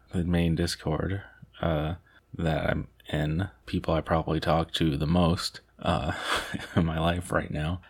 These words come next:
uh, one of the guys in there, Tim, was, like, describing how he, like, sees all of us, and he said that I'm, like,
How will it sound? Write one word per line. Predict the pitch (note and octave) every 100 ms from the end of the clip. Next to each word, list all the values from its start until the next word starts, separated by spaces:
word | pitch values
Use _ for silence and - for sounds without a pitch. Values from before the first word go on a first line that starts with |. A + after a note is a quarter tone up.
| _ -
uh, | - F2 D#2 - F#2+ - _ -
one | F#2 F2+
of | D#2+
the |
guys | D#2+ D#2+ E2
in | F2
there, | D#2+ D2
Tim, | C#2 - D#2+ D#2+ D#2 E2
was, | F2 E2+
like, | D2+
describing | - - - E2 D#2+ E2 D#2+
how | - E2+
he, | E2+ F2
like, | E2 -
sees | - E2 F#2 G#2+
all | A#2
of | B2 C3+
us, | C3 - _
and | - E2
he | D2+ D2 - _
said | - F#2 F#2
that | F2
I'm, | E2 D#2+ D#2+
like, | C#2 B1+ -